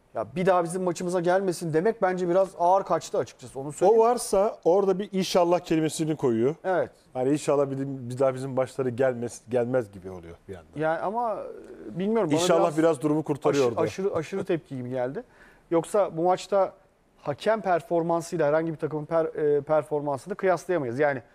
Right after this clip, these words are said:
Speaker 1: hakem şöyle olsaydı Beşiktaş kazanırdı ya da hakem şöyle olsaydı Fenerbahçe kazanırdı demek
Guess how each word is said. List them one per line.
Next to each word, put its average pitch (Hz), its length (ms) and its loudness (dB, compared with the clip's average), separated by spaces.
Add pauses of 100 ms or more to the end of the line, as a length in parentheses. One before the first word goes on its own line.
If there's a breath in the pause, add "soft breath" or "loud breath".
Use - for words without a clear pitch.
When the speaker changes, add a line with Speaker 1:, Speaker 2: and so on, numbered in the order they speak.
(300 soft breath)
Speaker 1:
hakem 165 380 0
şöyle 185 280 2
olsaydı 175 420 0
Beşiktaş 165 360 -2
kazanırdı 160 500 0
ya 147 120 4
da 165 40 6
hakem 170 300 0
şöyle 180 220 0
olsaydı 170 480 0 (400 soft breath)
Fenerbahçe 175 480 2
kazanırdı 170 580 0
demek 190 320 -2